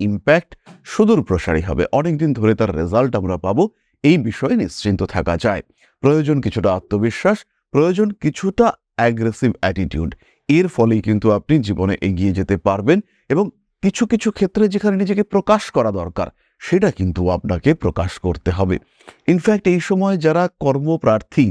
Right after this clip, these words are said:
যারা কর্ম করতে চাইছেন, যারা ভাবছেন কিছু করা উচিত কিন্তু সুযোগ ছিল না, তাদের ক্ষেত্রেও কিন্তু সুযোগ আসবে। যারা একদম সিম্পল গৃহবধূও ছিলেন, তারাও কিন্তু কিছু সুযোগ পাবেন। এবার আমরা চলে আসব প্রতিকার সংক্রান্ত আলোচনায়।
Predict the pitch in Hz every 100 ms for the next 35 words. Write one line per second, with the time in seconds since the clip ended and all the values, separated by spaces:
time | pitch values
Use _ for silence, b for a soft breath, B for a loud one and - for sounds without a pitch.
0 | 92 117 123 127 143 151 156 - 165 -
1 | 156 - 139 92 _ _ _ 131 147 127
2 | 131 120 - 226 220 214 214 190 185 190
3 | 143 131 - 226 - 160 156 180 - 113
4 | 135 139 - 107 107 104 139 127 _ _
5 | _ 113 110 180 190 151 101 104 92 87
6 | 90 92 87 87 92 98 90 90 _ _
7 | - 143 185 185 165 190 - 175 196 277
8 | 185 104 107 160 185 170 190 190 - 131
9 | 98 - _ _ - 131 180 165 120 104
10 | - - 190 - 80 90 - 78 71 78
11 | - _ b b b 147 160 175 165 165
12 | 135 123 120 110 139 131 95 92 98 92
13 | 98 92 95 92 98 - 90 87 - 107
14 | 190